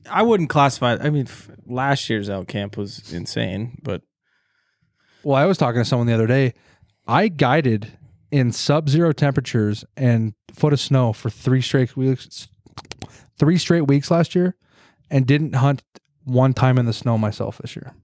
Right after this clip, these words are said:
Speaker 1: Did you, did you archery hunt in the snow at all last year? We
Speaker 2: Um,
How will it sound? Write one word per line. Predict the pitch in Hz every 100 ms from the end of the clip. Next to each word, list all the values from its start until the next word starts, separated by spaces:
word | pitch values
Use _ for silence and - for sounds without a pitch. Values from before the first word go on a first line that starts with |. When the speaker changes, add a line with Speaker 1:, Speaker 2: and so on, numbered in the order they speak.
| _
Speaker 1:
Did | 151 113
you, | 135 139
did | - 143 131
you | 139 180 185 160 _ _ _ _ _ _ _ _ _ _ _ _ _ _
archery | 143 139 156 147
hunt | 151
in |
the | 131
snow | - 139
at |
all | 139 135
last | 139 151
year? | 143 _ _ _ _ _ _ -
We | 139
Speaker 2:
Um, | 139 139 139 143 139 139